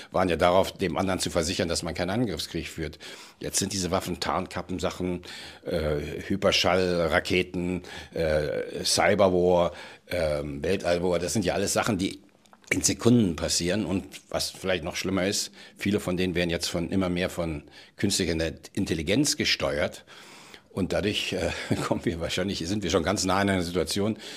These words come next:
dass das Überleben der Menschheit wahrscheinlich von einer künstlichen Intelligenz entschieden wird. Das müssen wir uns mal überlegen. Und das geht auch durch diese Schnelligkeit. Menschen können da gar nicht mehr entscheiden, weil, weil das so kompliziert, so komplex geworden ist,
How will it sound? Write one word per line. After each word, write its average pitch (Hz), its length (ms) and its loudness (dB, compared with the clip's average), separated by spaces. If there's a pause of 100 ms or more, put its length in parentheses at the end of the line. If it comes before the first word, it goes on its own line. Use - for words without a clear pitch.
(180)
dass - 160 -2
das 92 180 0
Überleben 95 440 2
der 87 100 4
Menschheit 95 340 -2
wahrscheinlich 95 380 -2
von 101 140 -2
einer 98 160 0
künstlichen 104 400 0
Intelligenz 101 500 -2
entschieden 78 500 -2
wird. 76 220 -4
Das 82 140 -2
müssen 101 140 -4
wir 110 60 2
uns 90 100 -4
mal 92 100 2
überlegen. 98 420 0 (260)
Und 101 100 0
das 107 160 6
geht 160 280 6
auch 107 160 6
durch - 220 2
diese 101 180 2
Schnelligkeit. 123 760 0
Menschen 101 420 0
können 120 160 2
da 110 60 4
gar 98 140 4
nicht 120 120 2
mehr 110 80 2
entscheiden, 131 520 4
weil, 87 380 4
weil 95 160 6
das 95 140 4
so 127 100 6
kompliziert, 117 560 4
so 101 180 2
komplex 113 480 2
geworden 90 380 2
ist, - 160 -6